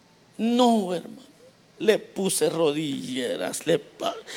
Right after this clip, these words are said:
le puse aquí, le puse casco. Casi que la envolví en bubble wrap para, para que la pobre no podía ir en la bicicleta porque estaba maniada completamente.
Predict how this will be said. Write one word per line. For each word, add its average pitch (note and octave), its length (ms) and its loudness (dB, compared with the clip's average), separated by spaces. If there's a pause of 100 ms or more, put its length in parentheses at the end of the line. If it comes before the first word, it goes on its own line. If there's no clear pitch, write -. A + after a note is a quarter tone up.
(140)
le F3+ 160 8
puse C#3+ 500 2
aquí, - 380 0
le F3 180 4
puse D#3+ 440 4 (100)
casco. - 320 -2 (160)
Casi D4+ 320 8
que C4+ 160 8
la B3 100 12
envolví G#3 520 6
en G#3+ 160 6
bubble A#3 260 12
wrap A3 300 10 (600)
para, A3 300 10
para A#3 220 12
que - 80 -6 (420)
la A3+ 180 10
pobre C#4+ 300 12
no C#4 160 8
podía D4 400 12
ir D#4 140 6
en D4+ 80 10
la D4+ 80 12
bicicleta D#4+ 640 10
porque A3+ 360 10 (380)
estaba F3+ 400 6
maniada A#3+ 560 10
completamente. A#3+ 880 6